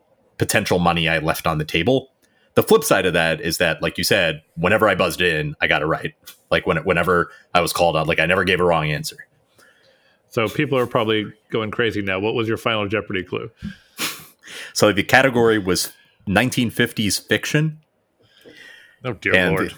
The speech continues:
Speaker 1: yeah, and the clue was, uh, let me see if I can remember the, the exact, uh, wording. Um,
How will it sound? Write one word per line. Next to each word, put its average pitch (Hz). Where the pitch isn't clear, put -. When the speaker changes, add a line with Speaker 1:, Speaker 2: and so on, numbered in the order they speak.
Speaker 1:
yeah, 80
and 98
the 92
clue 147
was, 87
uh, 85
let 90
me 101
see -
if 85
I 82
can 80
remember 76
the, 71
the -
exact, -
uh, 67
wording. 73
Um, 92